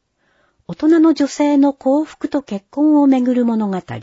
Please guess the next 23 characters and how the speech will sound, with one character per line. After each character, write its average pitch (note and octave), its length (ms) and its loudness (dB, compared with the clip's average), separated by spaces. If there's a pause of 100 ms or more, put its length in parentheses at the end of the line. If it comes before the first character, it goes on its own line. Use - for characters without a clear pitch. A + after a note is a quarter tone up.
(2000)
程 A#3 240 -2
よ F4+ 160 0
く - 140 -8
忘 F#3 260 -6
れ C4 100 0
て B3+ 200 -2
生 B3+ 120 -2
き - 120 -20
て C#3+ 120 -10
い A#2+ 160 -10
く。 - 240 -20 (1040)
藤 D#4 460 0
井 - 20 -4
秀 A#3 340 -6
子。 - 220 -18 (960)
デ F4 160 -2
イ E4+ 80 -4
ジ A#3 140 -6
ー G3+ 100 -4
多 C#4 140 -12
巻 B3 280 -4
完 C3+ 260 -14
成。 A#2+ 380 -14